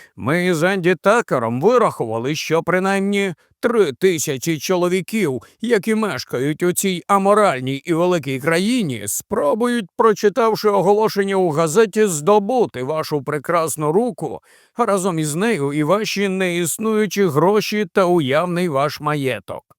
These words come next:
Серед них не менш як три тисячі таких зможуть запропонувати вам замість цього лишень своє напівмертве тіло і ліниві жадібні руки.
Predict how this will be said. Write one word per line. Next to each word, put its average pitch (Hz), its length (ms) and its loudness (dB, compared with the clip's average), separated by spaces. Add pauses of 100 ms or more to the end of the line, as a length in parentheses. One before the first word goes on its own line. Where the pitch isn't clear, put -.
(540)
Серед 254 420 0
них 254 440 -2 (340)
не 165 180 2
менш 240 440 -2
як 220 200 2 (120)
три 233 320 2
тисячі 147 720 -4
таких 226 600 -4 (280)
зможуть 214 640 0
запропонувати 202 1000 2
вам 175 260 -2
замість 156 440 -2
цього 175 320 2
лишень 180 460 0
своє 208 540 0
напівмертве 156 880 0
тіло 185 480 -2 (280)
і 233 160 2
ліниві 190 680 2
жадібні 190 680 0
руки. 196 560 0